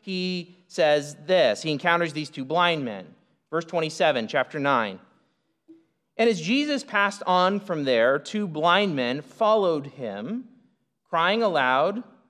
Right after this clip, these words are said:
'Have mercy on us, Son of David.' When he entered the house, the blind men came to him, and Jesus said to them, 'Do you believe that I'm able to do this?'"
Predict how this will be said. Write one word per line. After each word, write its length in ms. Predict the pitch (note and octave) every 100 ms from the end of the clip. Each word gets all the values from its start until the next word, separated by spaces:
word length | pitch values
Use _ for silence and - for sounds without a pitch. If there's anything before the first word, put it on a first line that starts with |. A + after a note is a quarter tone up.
| _ _ -
'Have 240 | G3 G#3+
mercy 480 | A3 D4 E4 D4 C4+
on 180 | G#3 D#3+
us, 300 | A2+ - -
Son 280 | - B3 B3
of 100 | G3+
David.' 640 | A3 D4 C#4 E3+ G#2 F#2+ - - _ _ _ _ _ _ _ _ -
When 160 | A3+
he 100 | A3+
entered 240 | C4 A#3 F3
the 80 |
house, 340 | E3+ A#3 G#3+ G#3+
the 100 | F#3
blind 280 | F3 G3 F#3
men 120 | F3+
came 280 | A3 B3 B3+
to 140 | F#3
him, 120 | C#3+
and 100 | D3
Jesus 340 | C#3+ G3 E3 D#3
said 160 | F3+
to 60 | D#3+
them, 320 | E3 D#3 D3+ - _ -
'Do 120 | A2
you 120 | B2+
believe 440 | C3+ D3 C#3+ D#3+ G3+
that 140 | G#3
I'm 120 | F#3+
able 220 | G3 G3+ G3
to 120 | F#3+
do 220 | D#3 F#3
this?'" 580 | G3 B3 D4+ - -